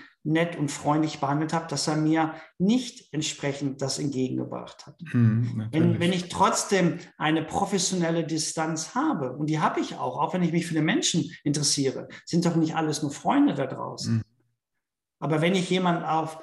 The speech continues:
Speaker 1: Augenhöhe abholen kann, wenn ich Lust habe, mit ihm zu arbeiten, weil er so ist, wie er ist, dann ist es ein unfassbares Geschenk für den Gegenüber und für mich. Denn er wird mir was von seiner Welt geben und umgekehrt und wir werden voneinander profitieren und lernen. Und das ist die Idee. Und so versuche ich das auch aufzubauen.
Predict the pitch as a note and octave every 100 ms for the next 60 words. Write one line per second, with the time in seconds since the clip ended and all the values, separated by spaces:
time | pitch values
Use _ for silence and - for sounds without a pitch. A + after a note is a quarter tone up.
0 | - D#3+ F3 E3+ D#3+ D#3 D#3+ - G#3+ F3
1 | D3+ C#3 C3 C3+ D#3 D#3 F3 A3+ - F#3+
2 | F3+ E3+ D#3+ E3 G3 G#3+ G3+ F3+ F3 F#3
3 | E3+ E3+ F3 G#3+ G3+ E3 G3 C4 C4 F#3
4 | D3 B2+ - - _ _ _ _ - D3
5 | D3 D#3 - - A3 - F3+ - D#3+ D3+
6 | C#3+ C#3 - A#2+ G#2+ - _ _ _ -
7 | D3+ C#3+ D3 C#3+ C3+ C#3 E3 G#3+ A#3 -
8 | F3 F3 G3 D#3 - - - - D3 D#3
9 | D#3 F3 E3 D#3+ D#3 D3+ D#3 C#3 C#3+ F3
10 | G3 G3+ G3+ G#3 A3 A3 D#3+ D3+ F3+ F#3+
11 | - A3 A3 - - D#3 D#3+ D3+ D3+ D#3
12 | E3+ D#3+ D3+ C#3+ D3 D3+ D3 - _ -
13 | D#3 D3 C#3+ - D3 D3+ D#3+ C#3+ C3+ B2+
14 | B2+ C#3 E3 D3 E3+ D3+ D3 C3 C3 E3
15 | E3+ F3+ F3+ G3+ F3+ E3 E3 D#3 F3 F3
16 | - E3+ C3 A#2+